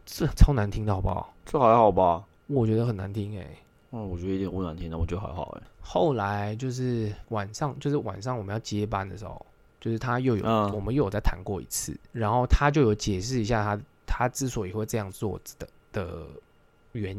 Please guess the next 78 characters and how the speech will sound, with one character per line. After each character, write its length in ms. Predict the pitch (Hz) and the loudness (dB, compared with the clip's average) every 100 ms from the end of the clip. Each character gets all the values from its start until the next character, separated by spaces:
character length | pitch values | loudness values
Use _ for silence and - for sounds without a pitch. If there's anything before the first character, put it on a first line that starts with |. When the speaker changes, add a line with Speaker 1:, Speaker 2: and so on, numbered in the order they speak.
| 107 | -10
Speaker 1:
因 240 | 107 107 | -8 -6
吧。 200 | 101 - _ | -6 -8 _
Speaker 2:
嗯。 140 | - 113 | -2 0
Speaker 1:
他 100 | 113 | 2
就 80 | 208 | 2
说， 260 | 180 170 165 | 4 4 4
就 60 | |
是 140 | 160 156 | 4 2
他 180 | 160 | 0
其 220 | 160 - 101 | 0 -2 -4
实 120 | 104 | -6
知 220 | - 113 | -6 -2
道， 180 | 117 101 | 0 0
就 120 | 107 | 0
是 60 | 107 | -2
我 180 | 95 | -4
现 100 | - | -4
在 60 | 131 | -4
的 60 | 98 | 0
状 260 | - 101 | -2 -2
况 240 | - 104 95 | -2 -6 -2
就 100 | 101 | -4
有 60 | |
点 120 | 90 | -4
像 160 | 87 107 | -6 -6
是 120 | 98 | -4
一 100 | 98 | -4
个， 260 | 92 92 85 - | -6 -8 -12 -16
就 80 | - | -8
是 100 | 104 | -6
压 200 | 101 110 | -2 -2
力 180 | 107 95 | -2 -4
锅 160 | - - - - | -6 -12 -12 -12
这 80 | |
样， 80 | - - | -12 -8
就 80 | 113 | -8
是 100 | 98 | -8
已 40 | |
经 240 | - 101 101 | -10 -12 -6
到 160 | 101 | -6
了， 80 | 101 - - | -6 -12 -6
就 100 | 143 | -4
已 40 | |
经 120 | 98 110 | -4 -2
到 120 | 117 | 0
了 60 | |
一 20 | 107 | 0
个 60 | |
极 240 | 104 101 95 | -2 -6 -4
点， 200 | 98 85 - | -4 -4 -4
就 100 | 98 | -4
是 80 | 101 | -4
一 60 | |
个 60 | 92 | -4
极 220 | - 90 | -8 -8
限 180 | - 98 | -4 -4
了 80 | 85 | -6
就 120 | 90 | -10
对 140 | 92 | -10
了。 60 | - - _ - 110 | -12 -14 _ -14 0
Speaker 2:
嗯。 120 | 117 | 4
Speaker 1:
那 220 | 139 123 - - - _ - _ _ _ _ _ - | 4 4 -2 -10 -20 _ -20 _ _ _ _ _ 2
他 200 | - 170 | 2 4
现 120 | 175 | 2
在 60 | 117 | 0
想 140 | 101 | 0
要 60 | 104 | 0
做 160 | 131 | 2
的 60 | 104 | 2
事 80 | 110 | 0
情 120 | 98 | -4
就 120 | 107 | -4
是 80 | 117 | -4
不 260 | 127 104 | -4 -2
要 140 | 113 117 | 0 2
再 100 | 104 | 0
加 260 | - 92 87 | 0 -2 -4
压 180 | 85 | -8